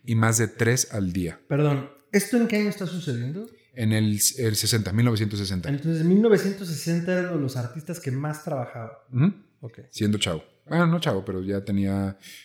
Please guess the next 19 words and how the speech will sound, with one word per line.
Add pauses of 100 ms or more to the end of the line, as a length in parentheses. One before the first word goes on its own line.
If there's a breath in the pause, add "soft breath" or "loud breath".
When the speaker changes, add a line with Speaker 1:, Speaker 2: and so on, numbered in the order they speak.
(140 loud breath)
Speaker 1:
eh,
veintisiete. (1000)
Speaker 2:
Mm,
pues
sí,
sí
era
joven. (680 soft breath)
Speaker 1:
Fue
entonces
cuando
tuvo
la
idea
que
le
cambió
la
carrera.